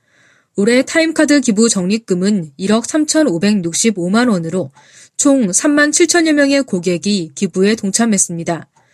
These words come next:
적립된 기부금은 지난해에 이어 올해도 시각장애인 연주단, 한빛예술단에 전달돼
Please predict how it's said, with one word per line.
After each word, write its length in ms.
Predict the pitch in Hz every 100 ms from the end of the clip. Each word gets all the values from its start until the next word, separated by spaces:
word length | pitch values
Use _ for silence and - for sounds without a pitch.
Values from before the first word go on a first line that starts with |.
| _ - - -
적립된 500 | - 226 269 294 285
기부금은 600 | 240 202 247 247 247 262
지난해에 480 | 247 208 240 262 233
이어 360 | 175 185 156 - _ _ _
올해도 580 | 196 208 196 226 220 165
시각장애인 720 | - 302 302 311 285 277 262
연주단, 540 | 180 190 185 208 226 247
한빛예술단에 920 | 320 294 302 226 185 277 262 254 247
전달돼 680 | 247 180 190 180 202 180